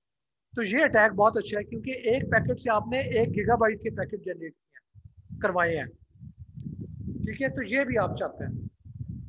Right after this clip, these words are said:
तो इसका example है डीएनएस, एसएनएमपी, आईएसए, केएमपी।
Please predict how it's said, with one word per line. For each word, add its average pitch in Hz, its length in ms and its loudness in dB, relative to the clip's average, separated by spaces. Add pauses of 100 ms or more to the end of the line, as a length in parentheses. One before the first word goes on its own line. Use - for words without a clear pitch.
(2500)
तो 226 120 2
इसका 240 200 0
example 208 400 2
है 262 100 2
डीएनएस, 240 520 0
एसएनएमपी, 233 720 -4
आईएसए, 220 580 -2
केएमपी। 226 520 -8